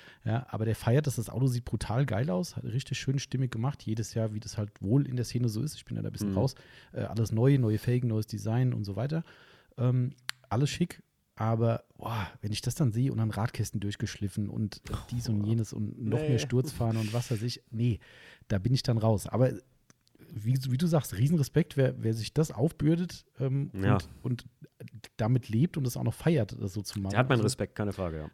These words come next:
Speaker 1: Absolut, aber, äh, ich wollt's nicht. Ich würd gern dann lieber ein bisschen sportlicher
Speaker 2: Ja.
Speaker 1: fahren.
Speaker 2: Tommy, ähm,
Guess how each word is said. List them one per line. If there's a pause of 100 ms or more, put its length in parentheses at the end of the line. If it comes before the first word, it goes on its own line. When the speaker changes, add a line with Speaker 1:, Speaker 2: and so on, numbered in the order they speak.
Speaker 1:
Absolut,
aber,
äh,
ich
wollt's
nicht.
Ich
würd
gern
dann
lieber
ein
bisschen
sportlicher
Speaker 2:
Ja.
Speaker 1:
fahren. (1500)
Speaker 2:
Tommy,
ähm,